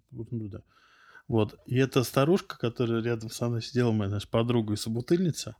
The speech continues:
она меня так дернула за рукав и говорит: «Паша, по всем признакам, по времени мы у-», нет, а, без признаков, она сказала: «По времени мы уже едем, мы, мы уже в Швейцарии». Ну, какие отвратительные дороги. <laughs>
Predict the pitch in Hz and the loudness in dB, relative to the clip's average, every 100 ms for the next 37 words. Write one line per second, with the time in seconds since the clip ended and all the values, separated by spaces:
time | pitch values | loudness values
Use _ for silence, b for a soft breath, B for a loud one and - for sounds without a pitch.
0 | - 117 120 123 113 110 110 123 113 107 | -6 -2 0 0 0 -2 2 0 2 0
1 | 104 107 117 - 175 - - - 110 104 | 0 -2 0 2 2 2 -12 -12 -6 -4
2 | 98 _ _ _ 110 101 - - - _ | -4 _ _ _ 0 0 -2 -10 -16 _
3 | _ _ _ _ - 95 - 127 135 120 | _ _ _ _ -2 -2 0 2 4 2
4 | 123 160 147 117 107 101 107 107 131 175 | 2 4 4 2 -2 0 0 2 2 2
5 | 160 107 101 104 127 139 117 104 - 117 | 0 0 0 0 0 -2 -4 -8 -2 2
6 | 117 113 117 - 160 131 104 - 107 104 | 2 2 0 2 4 6 4 -2 -2 -2
7 | 95 - 110 107 127 190 170 113 104 104 | -4 2 2 4 4 6 6 4 2 2
8 | 113 123 143 135 139 131 - 123 123 78 | 2 4 4 4 0 -2 -2 2 2 0
9 | 117 127 139 139 - 143 147 131 101 95 | 2 2 4 2 0 0 2 4 4 2
10 | - _ _ _ _ _ _ _ - 95 | -4 _ _ _ _ _ _ _ -6 -2
11 | 98 - 117 117 131 123 147 - 147 139 | -2 0 -2 0 0 0 -4 0 2 4
12 | 143 151 123 104 254 | 2 2 2 2 0